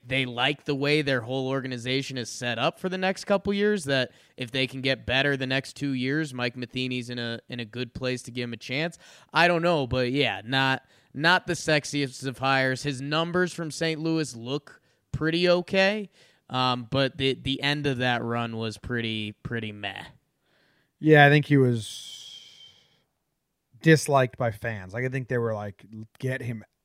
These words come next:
Speaker 2: outta here."
Speaker 1: Yeah.
Speaker 2: Yeah. Um, so, Jake, the other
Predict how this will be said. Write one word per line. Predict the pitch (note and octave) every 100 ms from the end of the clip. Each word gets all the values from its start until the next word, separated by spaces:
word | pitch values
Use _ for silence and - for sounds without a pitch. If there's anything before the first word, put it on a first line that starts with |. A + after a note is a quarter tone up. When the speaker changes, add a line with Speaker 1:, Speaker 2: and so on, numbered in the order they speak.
| -
Speaker 2:
outta | A2 A2+ A2
here." | E2+ D#2+ - _ _ _ _ _ -
Speaker 1:
Yeah. | B2 A#2+ G2+ G2 _ _ _ _ _ _ _ _ _ _ -
Speaker 2:
Yeah. | D#2 D2+ _
Um, | C#3+ D3 C#3 C3+ B2 G#2+ - _ _ _ _ _ _ _ _ _ _ _ -
so, | - F#3 C#3 A2+
Jake, | C#3 B2+ -
the | B2+
other | C#3+ F3 G3 F#3+